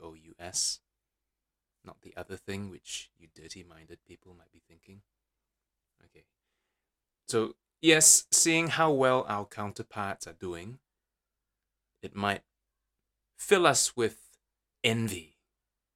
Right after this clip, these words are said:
m-, and motivate us to do better, but, you know, whatever doing better means, right?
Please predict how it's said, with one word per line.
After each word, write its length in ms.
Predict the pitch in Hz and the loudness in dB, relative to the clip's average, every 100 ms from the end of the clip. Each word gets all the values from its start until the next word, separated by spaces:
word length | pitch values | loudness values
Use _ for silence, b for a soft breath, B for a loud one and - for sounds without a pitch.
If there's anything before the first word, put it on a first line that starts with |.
| _ _ _ _ 101 | _ _ _ _ -16
m-, 120 | 110 | -16
and 160 | 95 92 | -16 -4
motivate 560 | 101 120 120 101 95 | 2 2 2 0 -2
us 180 | 92 92 | -4 -8
to 100 | - | -8
do 200 | 90 90 | -12 -14
better, 440 | 90 82 - 87 78 _ | -18 -18 -18 -20 -20 _
but, 180 | 87 80 _ _ _ _ | -14 -14 _ _ _ _
you 60 | |
know, 80 | 92 78 | -20 -14
whatever 320 | 98 95 98 | -8 -6 -4
doing 300 | 95 87 87 | -8 -10 -16
better 240 | 87 - 85 | -18 -20 -20
means, 420 | 82 80 78 - | -20 -20 -20 -20
right? 200 | 78 82 | -20 -20